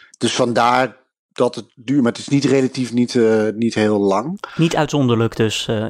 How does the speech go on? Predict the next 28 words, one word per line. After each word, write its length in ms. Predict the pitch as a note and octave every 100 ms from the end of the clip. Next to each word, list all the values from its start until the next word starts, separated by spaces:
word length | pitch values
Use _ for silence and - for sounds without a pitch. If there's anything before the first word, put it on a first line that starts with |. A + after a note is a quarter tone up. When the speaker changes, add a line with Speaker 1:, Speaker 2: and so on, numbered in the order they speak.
| A2+
Speaker 2:
deze 260 | A2 G#2
tijd? 220 | A#2 G2 C#3
Speaker 1:
Niet 140 | D#3
uitzonderlijk, 580 | D3+ - D3+ C#3 B2+ A#2+
nee, 240 | C3+ A#2+
zeker 340 | A2+ B2+ B2+ B2
niet. 160 | A#2
Nee, 180 | B2 B2
dit, 200 | A#2 -
dit 200 | C#3+ -
zijn 180 | D3+ C#3+
gewoon 200 | D3 C3
complexe 420 | C3 C#3+ C#3+ B2+
zaken 460 | B2 C3 C3+ - A2
waar 500 | A2+ A2 - - -
zeker, 480 | - B2 C3 B2 A#2
eh, 320 | A2+ A2+ A2
nu, 480 | A2+ C3 B2+ A2+ -
maar 260 | G#2+ G2
eigenlijk 340 | D#2 B1+ G2+ A#2
altijd 320 | G#2+ A#2 A2+
wel 100 | A2+
gewoon 240 | A#2+ A#2
goed 300 | - D#3 C#3+
gedegen 460 | - C3+ C3+ C3+ C#3
onderzoek 400 | D3+ D3+ C3 B2
naar 200 | B2 A2
plaatsvindt. 640 | A2 G2 - - A2+ -